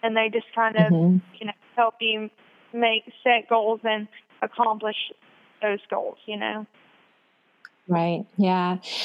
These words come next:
Speaker 2: I think 'cause people don't really think about or realize that,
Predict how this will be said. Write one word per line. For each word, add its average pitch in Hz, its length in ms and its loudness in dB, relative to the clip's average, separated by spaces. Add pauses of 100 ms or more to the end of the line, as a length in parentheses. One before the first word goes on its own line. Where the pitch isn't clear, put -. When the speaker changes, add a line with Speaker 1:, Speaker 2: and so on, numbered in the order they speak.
(140)
Speaker 2:
I 254 120 2
think 302 200 0
'cause 285 160 0
people 294 380 0
don't 302 340 -2 (120)
really 254 420 2
think 247 300 0
about 202 240 2
or 190 80 0
realize 185 680 0
that, 180 400 0